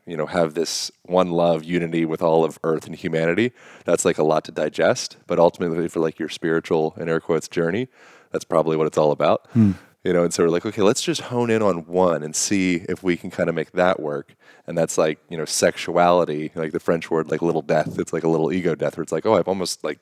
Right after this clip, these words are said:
Speaker 1: converged with this other being." And in that, that's, like, the, the, the building blocks to converging with, with all. And then when you guys are in argument, it's that separation, and you
Speaker 2: Mm.
Speaker 1: feel that separation, and it's,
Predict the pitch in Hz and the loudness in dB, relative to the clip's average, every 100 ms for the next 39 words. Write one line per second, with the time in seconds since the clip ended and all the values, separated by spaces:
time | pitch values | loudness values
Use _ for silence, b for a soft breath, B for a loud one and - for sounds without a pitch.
0 | _ - 82 73 90 92 95 82 - 78 | _ -12 -12 -2 4 6 6 2 -6 -8
1 | 71 - B B B B B 82 - 87 | -8 -10 B B B B B 0 2 2
2 | 80 76 98 123 73 71 78 _ b b | 0 -2 -2 0 0 -4 -10 _ b b
3 | b 90 85 80 90 87 80 82 - 80 | b 0 0 0 2 2 0 -2 -2 -4
4 | - 82 - 82 - 78 98 95 82 78 | -2 -6 -6 -8 -2 4 6 6 2 0
5 | - - - 82 80 76 80 78 - 78 | 0 -8 -10 -2 -2 -2 -6 -8 -6 -6
6 | - - b b b 82 - 101 101 73 | -6 -14 b b b -6 2 6 6 4
7 | 78 _ - 90 87 85 85 82 85 82 | 0 _ -4 -2 0 -2 -4 0 0 2
8 | 82 - 82 82 127 104 80 80 - - | 0 0 -2 2 2 2 -6 -8 -10 -20
9 | b b b b 87 - 85 - - 95 | b b b b -2 0 -2 0 2 2
10 | 80 78 80 104 - - 76 82 - 82 | 2 0 0 0 -2 -6 -8 -10 -14 -10
11 | 80 110 104 120 104 82 - 82 80 78 | -6 -2 2 4 4 4 2 -4 -2 -2
12 | 78 - 78 78 - - | -4 -6 -6 -6 -8 -10